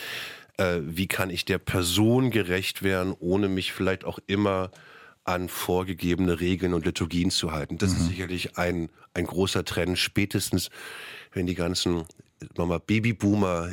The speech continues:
Speaker 1: in die Situation kommen, dass sie sich mit ihrem Tod beschäftigen müssen.
Speaker 2: Und was, was sagst du denen dann? Also bietest du dann sowas an, wie bei einer, klingt jetzt vielleicht ein bisschen schräg, aber bei einer Hochzeit, da können die auch sagen, hey, das kann prunkvoll sein oder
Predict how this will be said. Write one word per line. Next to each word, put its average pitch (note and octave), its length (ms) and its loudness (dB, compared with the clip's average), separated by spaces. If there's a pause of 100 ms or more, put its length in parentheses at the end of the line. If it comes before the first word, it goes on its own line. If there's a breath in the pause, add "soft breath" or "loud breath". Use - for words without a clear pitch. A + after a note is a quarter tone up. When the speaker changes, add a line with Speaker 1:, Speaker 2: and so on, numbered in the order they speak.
(140)
Speaker 1:
in F#2 220 0
die F2 240 0
Situation F2 640 0
kommen, F2 220 -2
dass D#2+ 140 -4
sie E2+ 60 -2
sich D#2+ 160 -2
mit E2 140 0
ihrem D#2+ 220 -2
Tod - 240 -4
beschäftigen D#2 520 -6
müssen. D2 220 -6 (360)
Speaker 2:
Und A2 180 0
was, C3 260 0
was G#2+ 240 -2
sagst F#2 320 0
du D3 60 2
denen D#3 160 0
dann? E3 240 2
Also F#2 200 0
bietest A2+ 540 0
du G#2+ 100 4
dann G2 260 2
sowas E2+ 360 0
an, C3+ 460 0
wie A#2 100 4
bei F#2+ 140 2
einer, G2+ 320 0
klingt G#2 220 -2
jetzt - 180 -10
vielleicht F#2+ 160 2
ein G2 40 2
bisschen F2+ 220 2
schräg, A#2 300 2
aber F#2 120 2
bei F2+ 100 0
einer F2 180 2
Hochzeit, A#2 340 2
da A2+ 60 2
können F#2+ 160 0
die F#2+ 80 4
auch G2+ 100 2
sagen, F2 220 0
hey, F2 100 0
das - 100 -10
kann F2 200 0
prunkvoll A2 540 0
sein G#2 280 2
oder F#2 240 2